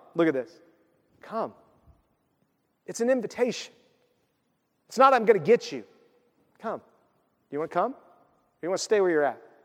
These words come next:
You can stay where you're at and you're gonna perish, but you can come close to me. "Anyone who hears should say to others, 'Come.'" This is why we invite people to the body of Christ, invite them to small groups, invite them into a relationship with Jesus,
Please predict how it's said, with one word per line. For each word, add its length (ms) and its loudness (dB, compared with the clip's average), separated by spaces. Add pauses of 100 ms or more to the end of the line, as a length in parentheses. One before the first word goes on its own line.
(720)
You 60 -6
can 20 -6
stay 200 2
where 100 4
you're 80 6
at 160 8
and 100 -4
you're 60 -6
gonna 120 -4
perish, 440 0
but 120 -12
you 100 -6
can 200 -10 (300)
come 360 2
close 360 2
to 80 -8
me. 220 -2 (240)
"Anyone 460 4
who 160 0
hears 360 4
should 240 -8
say 400 6
to 160 2
others, 460 4 (520)
'Come.'" 360 -14 (1120)
This 80 -20
is 60 -4
why 100 6
we 140 0
invite 500 0
people 320 -4
to 100 -8
the 80 -2
body 300 0
of 80 -10
Christ, 320 0
invite 360 2
them 160 0
to 60 -4
small 300 0
groups, 220 -6
invite 380 0
them 160 0
into 180 -2
a 40 2
relationship 500 0
with 120 -4
Jesus, 300 -2